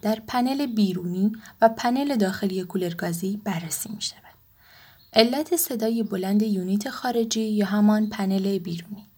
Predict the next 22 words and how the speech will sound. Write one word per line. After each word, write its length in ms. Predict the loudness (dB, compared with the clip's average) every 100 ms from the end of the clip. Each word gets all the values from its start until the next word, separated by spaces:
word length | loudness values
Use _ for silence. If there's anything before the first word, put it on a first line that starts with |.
| _ -20 -20 -20 2
تراز 360 | 8 8 6 0
نبودن 440 | -2 -2 -4 -2
یونیت 460 | 0 2 2 2 -2
خارجی 520 | -2 0 0 0 0
کولر 360 | 0 -2 -2 -2
گازی، 600 | -2 -4 -4 -4 -4 -6 _ _ _
شل 220 | -6 -2 0
شدن 440 | 0 0 2 2
قطعات 540 | 0 -2 0 0 0
و 40 | -2 -6
اجزا، 580 | -8 -6 -2 0 -2 -4 _ _ -2
پروانه 680 | 6 6 6 4 4 2 -2
فن 320 | -2 2 6
یا 180 | 6 4
پره‌های 600 | 0 -4 -2 0 0 0
فن، 440 | -2 -4 -2 -4 -6 -14 _ _ _ -20 -20 -20 _ -4
کمپرسور 580 | 2 2 2 0 0 2
را 140 | 2
بررسی 480 | 4 2 2 0 2
نمایید، 680 | 4 6 4 4 0 -2 -8 _ _ _
موتور 360 | -2 0 0 0
فن. 220 | -6 -14